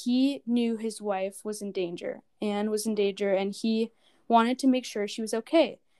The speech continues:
So he would watch her outside of her windows at night, and that is when he saw what Mia <gasps> did to hi-,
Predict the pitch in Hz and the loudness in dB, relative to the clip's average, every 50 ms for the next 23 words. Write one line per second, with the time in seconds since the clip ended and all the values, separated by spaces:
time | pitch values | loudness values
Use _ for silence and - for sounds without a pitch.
0 | _ _ - - 240 233 220 220 233 240 233 226 214 220 226 240 240 - - 226 | _ _ -4 0 0 0 0 0 0 0 0 0 2 2 2 2 2 0 -4 -4
1 | 196 175 175 - - 214 208 - - - 226 240 240 - - 226 - - _ - | -4 -4 -4 -2 -2 -2 -2 -2 -2 -2 -2 -2 -2 -4 -8 -16 -18 -8 _ 0
2 | 240 233 226 233 240 233 208 175 170 214 202 226 - - - _ _ _ _ _ | 0 0 0 0 0 0 0 0 -2 -2 -6 -8 -8 -12 -16 _ _ _ _ _
3 | _ _ _ _ - 127 139 143 220 226 220 202 127 - - - - - _ - | _ _ _ _ -4 -4 -2 -2 -2 -2 -2 -4 -4 -8 -10 -14 -14 -14 _ -6
4 | 220 214 214 214 208 196 214 240 240 233 - 226 220 226 226 214 - - - 226 | -4 -2 0 2 2 2 2 2 0 -2 -2 -4 -2 -2 -2 -4 -6 -6 -2 -2
5 | 214 208 185 175 175 202 - _ _ _ _ _ _ _ _ _ _ 214 208 220 | 0 0 0 -2 -4 -6 -10 _ _ _ _ _ _ _ _ _ _ -4 0 2
6 | 214 196 185 - _ - - - - _ _ _ - 226 220 220 226 220 220 208 | 2 2 2 0 _ -12 -16 -16 -18 _ _ _ -4 -2 0 0 0 0 0 -2
7 | 202 202 202 - 214 202 190 190 - - 196 190 196 196 - | -2 -2 -2 -2 -2 -2 -2 -2 -6 -12 -14 -12 -12 -12 -12